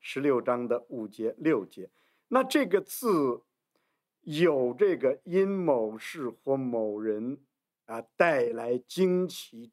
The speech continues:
震惊和忧伤的意思。震惊、惊奇和忧伤的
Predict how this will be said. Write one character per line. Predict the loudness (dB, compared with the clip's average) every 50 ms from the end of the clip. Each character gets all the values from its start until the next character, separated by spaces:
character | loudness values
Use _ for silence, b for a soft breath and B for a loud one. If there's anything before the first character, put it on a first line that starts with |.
| _ _
震 | 0 2 2 0 -2 -4 -8
惊 | -8 -6 -6 -4 -4 -6 -8 _ _ _ _
和 | _ -14 -14 -14 -10
忧 | -6 -4 -2 -2 -4
伤 | -6 -8 -10 -10 -6 -4
的 | -6 -6 -6 _
意 | -18 -20 -20
思。 | -20 -20 -20 -20 -20 _ _ _ _ _
震 | 2 4 4 4 4 2 2 0 -2
惊、 | -2 0 0 2 4 4 2 0 -2 -4 -10 _ _ _
惊 | -4 0 2 4 4 4 4 2 2 0 -2
奇 | -4 -8 -12 -14 -16 -14 -12 -10 -8 -8 -10 -10 -12 _ _ _
和 | _ -4 -2 -2 -2 -2 _ _
忧 | -10 -4 -4 -2 -2 -4
伤 | -6 -10 -14 -12 -12 -12 -12
的 | -12 -14 -16